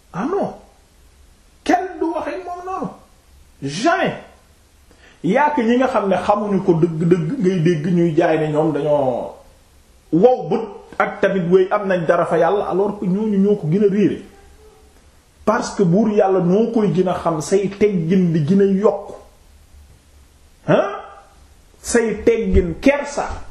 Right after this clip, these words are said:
gi ngay am par rapport ak sa Borom di gën a yokk. Waaw.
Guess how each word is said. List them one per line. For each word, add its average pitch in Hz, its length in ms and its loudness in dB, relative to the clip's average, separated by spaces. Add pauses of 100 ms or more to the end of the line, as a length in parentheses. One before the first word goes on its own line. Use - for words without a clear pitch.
(420)
gi 147 200 0
ngay 294 280 2
am 226 280 -2 (840)
par 233 120 4
rapport 226 320 0
ak 208 100 -2
sa 196 120 -2
Borom 180 400 2
di 156 60 0
gën 143 160 0
a 131 80 2
yokk. 107 220 0 (1400)
Waaw. - 180 0